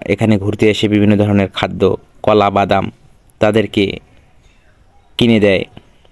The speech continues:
এবং তারা যত্ন সহকারে সেগুলো খায়। আপনিও কিছু বাদাম কিনবেন, বাদাম কিনে নিয়ে এসে সামনে ধরলে নিজেরাই হাত দিয়ে নেবে। এটা একটা মজাদার দৃশ্য। আমি যখন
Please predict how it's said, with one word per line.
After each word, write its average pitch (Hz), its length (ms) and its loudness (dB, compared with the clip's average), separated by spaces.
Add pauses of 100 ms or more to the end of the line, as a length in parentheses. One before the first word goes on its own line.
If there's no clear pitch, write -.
(500)
এবং 110 260 0
তারা 107 240 0
যত্ন 104 320 -2
সহকারে 104 320 -2
সেগুলো 104 340 -2
খায়। - 320 -8 (560)
আপনিও 117 320 -2
কিছু 110 420 0
বাদাম 107 420 -2
কিনবেন, 104 380 -4
বাদাম 107 300 0
কিনে 104 220 -4
নিয়ে 107 240 2
এসে 101 200 -2 (680)
সামনে 113 360 0
ধরলে 110 420 2
নিজেরাই 110 400 2
হাত 104 220 -2
দিয়ে 107 360 0 (240)
নেবে। 104 440 -2
এটা - 240 0
একটা 113 180 -4
মজাদার 104 480 0
দৃশ্য। - 360 -4 (480)
আমি 110 240 2
যখন 107 400 -2